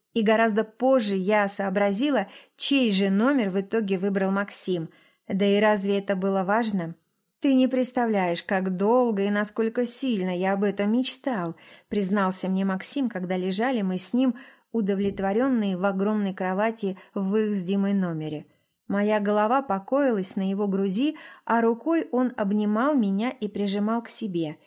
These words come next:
периодически гладил по спине, позволяя себе некоторые вольности, против которых я ничего не имела.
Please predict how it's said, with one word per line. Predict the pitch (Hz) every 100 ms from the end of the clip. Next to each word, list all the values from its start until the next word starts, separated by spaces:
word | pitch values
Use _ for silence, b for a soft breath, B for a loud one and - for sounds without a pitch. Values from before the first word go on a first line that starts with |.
| b b -
периодически | 196 202 196 202 208 - 208
гладил | 190 190 180 170 170
по | 180
спине, | - - 220 254
позволяя | 247 175 185 196 233 196
себе | - 180 202
некоторые | 190 190 196 202 196 190
вольности, | 190 226 202 175 165 - 180 B B B
против | 202 196 190
которых | 196 202 269 262 196 196
я | 202
ничего | 180 180 190 185
не | 196 180 170
имела. | 160 143 143